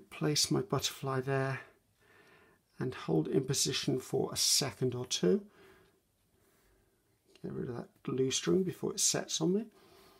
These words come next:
It's got the paintbrush just to hold that down.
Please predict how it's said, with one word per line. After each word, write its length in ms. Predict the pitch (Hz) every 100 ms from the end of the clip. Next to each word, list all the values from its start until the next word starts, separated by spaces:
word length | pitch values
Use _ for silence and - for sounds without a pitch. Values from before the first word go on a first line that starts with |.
| - _ _ _ _ _ _ _ _ _ _ _ _ _ _ _ _ _ _ _ _ - - - - -
It's 140 | - -
got 140 | -
the 60 | -
paintbrush 520 | - 202 - - -
just 220 | - -
to 60 | 113
hold 180 | 113 -
that 180 | 90 87
down. 260 | 113 113